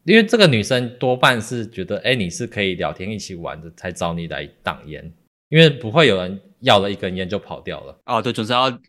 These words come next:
Speaker 2: 聊一下这样。
Speaker 1: 一定是一起抽，然后一起聊一下天，认识一下，就不完全是真的要抽烟。所以我觉得你这个就很活该啦。
Speaker 2: <laughs> 活该单身。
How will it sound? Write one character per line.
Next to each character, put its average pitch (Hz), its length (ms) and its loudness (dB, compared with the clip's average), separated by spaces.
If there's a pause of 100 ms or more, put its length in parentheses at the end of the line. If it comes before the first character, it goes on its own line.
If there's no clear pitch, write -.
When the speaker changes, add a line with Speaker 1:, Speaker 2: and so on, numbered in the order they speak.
(120)
Speaker 2:
聊 95 280 -4
一 95 40 -10
下 92 200 -8
这 92 80 -8
样。 82 100 -6
Speaker 1:
一 127 40 2
定 160 140 10
是 160 140 0
一 151 120 -2
起 - 180 -6
抽， 95 400 2
然 95 100 -2
后 101 60 -4
一 107 40 -6
起 92 120 -12
聊 85 200 -4
一 80 40 -10
下 90 160 -2
天， 82 300 -10
认 90 160 -6
识 87 180 -12
一 67 80 -16
下， - 340 -12
就 165 140 4
不 160 220 0
完 101 200 2
全 95 180 -8
是 104 120 -12
真 92 160 -8
的 87 100 -8
要 78 140 -8
抽 - 280 -16
烟。 64 220 -20
所 127 120 2
以 120 40 8
我 101 100 6
觉 92 140 -6
得 92 280 -6 (440)
你 98 160 -4
这 104 120 -2
个 98 100 2
就 98 180 -2
很 92 140 -10 (460)
活 - 140 -10
该 80 200 -2
啦。 78 180 -10 (880)
Speaker 2:
<laughs> 269 880 0
活 131 140 2
该 147 300 2
单 135 220 0
身。 127 240 0